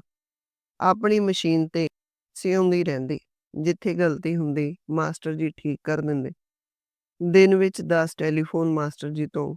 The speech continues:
ਸਿਉਣ ਦੇ ਵਿਸਤਾਰ ਪੁੱਛਣ ਲਈ ਕਰਦੀ। ਇਸ ਤਰ੍ਹਾਂ ਮਿਸਿਜ਼ ਸ਼ਰਾਫ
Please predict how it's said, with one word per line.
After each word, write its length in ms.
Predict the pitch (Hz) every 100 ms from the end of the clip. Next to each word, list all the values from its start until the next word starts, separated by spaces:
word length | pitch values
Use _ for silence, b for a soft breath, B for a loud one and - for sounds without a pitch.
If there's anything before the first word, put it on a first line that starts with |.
| -
ਸਿਉਣ 420 | - 180 175 170
ਦੇ 120 | 165 170
ਵਿਸਤਾਰ 540 | 160 - - 151 156
ਪੁੱਛਣ 420 | 156 147 - 151
ਲਈ 100 | 156
ਕਰਦੀ। 420 | 151 139 135 147 - _ _ _ _ _ _ _ _ -
ਇਸ 240 | 208 208
ਤਰ੍ਹਾਂ 280 | 208 208 208
ਮਿਸਿਜ਼ 460 | 202 170 - 170
ਸ਼ਰਾਫ 340 | - 160 151